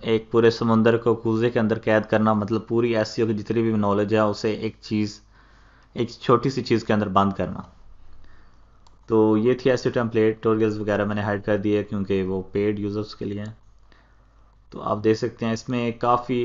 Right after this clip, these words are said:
टोटल मैंने लगभग बनाई थी वन हंड्रेड एटी वीडियोज़ और आप यकीन नहीं करेंगे लगभग मैंने एक वीक के अंदर वो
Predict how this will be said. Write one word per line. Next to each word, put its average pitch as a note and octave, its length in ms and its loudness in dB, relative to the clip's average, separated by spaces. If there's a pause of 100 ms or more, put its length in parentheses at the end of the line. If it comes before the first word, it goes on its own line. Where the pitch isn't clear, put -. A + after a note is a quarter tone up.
(120)
टोटल B2 320 4 (800)
मैंने A2 240 0
लगभग G#2 320 0
बनाई G2+ 340 -2
थी A2 200 -4
वन G#2 260 4
हंड्रेड G#2+ 380 -4
एटी A2+ 240 0
वीडियोज़ A#2+ 440 0
और - 180 -8
आप G#2 400 -2
यकीन - 360 -6
नहीं C3+ 120 -4
करेंगे G#2+ 340 0
लगभग G#2 340 -4
मैंने G#2 360 -6
एक A#2 220 -2
वीक A2 220 0
के A2+ 100 2
अंदर G2 260 -2
वो G2+ 140 -2